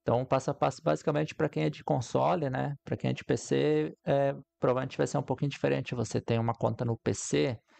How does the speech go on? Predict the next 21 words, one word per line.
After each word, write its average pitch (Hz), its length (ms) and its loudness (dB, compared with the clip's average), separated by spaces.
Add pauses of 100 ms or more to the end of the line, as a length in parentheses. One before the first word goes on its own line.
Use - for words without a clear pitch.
(400)
né? 113 160 4
E 117 40 0
quer, 127 720 2
ah, 117 400 4
jogar 123 280 2
no 123 80 -4
PlayStation, 127 680 0
por 113 80 0
exemplo, 104 340 0
se - 80 -6
você - 220 0
tiver 110 220 2
PlayStation. 113 640 -2
Então, 110 440 0
daí 107 220 0
você 120 240 -4
vai 117 140 2
ter 120 140 -2
que 127 300 0
entrar 131 340 0
pelo 135 540 0